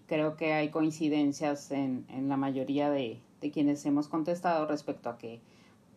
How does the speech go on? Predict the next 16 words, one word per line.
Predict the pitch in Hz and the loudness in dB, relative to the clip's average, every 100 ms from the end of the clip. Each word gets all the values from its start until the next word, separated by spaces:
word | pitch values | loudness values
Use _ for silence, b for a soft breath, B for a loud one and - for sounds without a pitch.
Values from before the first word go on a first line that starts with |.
| - - | -10 0
pues, | 180 175 | 2 2
una, | 156 151 143 135 - | 2 4 4 0 -6
em, | - 120 156 156 - | -2 0 0 -2 -2
un | 156 170 196 | 0 2 2
momento | 185 170 165 | 4 2 2
es | 156 | 0
en | 160 | 2
el | 151 147 | 2 2
que | 160 147 147 143 147 B B B B - - - | 2 2 4 2 -2 B B B B -20 -10 -4
empiezas | 170 165 156 147 | 0 0 0 2
a | 147 | 2
darte | 139 - 143 | 2 -2 -2
cuenta | 190 196 185 180 165 160 - | 0 0 0 0 2 2 0
de, | - 147 143 131 123 131 | -2 0 2 0 -2 -2
de | 147 139 | -2 -2
situaciones | 139 147 143 139 151 147 147 143 | -4 -4 -2 0 2 4 2 0